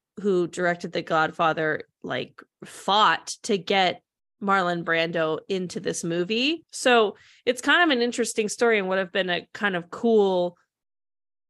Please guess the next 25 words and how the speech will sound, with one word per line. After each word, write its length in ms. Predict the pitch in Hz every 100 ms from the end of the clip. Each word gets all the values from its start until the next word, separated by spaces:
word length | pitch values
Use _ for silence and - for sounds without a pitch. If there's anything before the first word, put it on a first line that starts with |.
| _ -
like, 140 | 240
it's 120 | 262
a 60 | 262
nice 240 | 262 254 254
Oscar 400 | 208 226 - 220
comeuppance 760 | 196 233 214 208 190 - - -
story 420 | - 220 196 185
for 240 | 180 208
Marlon 380 | 190 185 180 175
Brando, 340 | 180 185 175 170
but 100 | 202
I 80 | 415
think 200 | 605 587
it 80 | 587
was, 240 | 523 - - _
you 100 | 320
know, 180 | 320 330
it 40 |
was 120 | 349
a 40 | 302
good 280 | 220 285 254 - -
use 380 | 196 233 277 294
of 100 | 240
a 80 | 220
platform. 880 | - 285 330 - 202 180 180 208